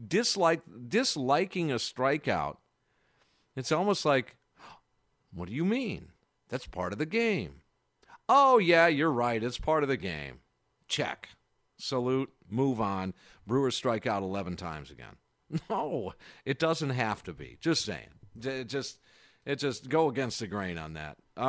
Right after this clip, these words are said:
right, uh, seven nine nine twelve fifty if you wanna jump in here. We got to get moving here. Uh, let's get to Craig Counsell and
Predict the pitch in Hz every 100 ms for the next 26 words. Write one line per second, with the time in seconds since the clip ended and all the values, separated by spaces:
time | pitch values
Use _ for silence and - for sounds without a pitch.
0 | 139 127 - 127 127 127 123 120 - 180
1 | 180 165 156 156 147 139 151 139 - 139
2 | 139 131 113 131 135 127 123 123 123 123
3 | 127 117 - - - _ _ - 170 233
4 | 185 135 107 107 135 113 160 - 143 170
5 | 165 120 110 87 127 113 131 - 139 135
6 | 135 131 165 - 269 - 208 147 - 156
7 | 127 143 139 139 - 151 143 131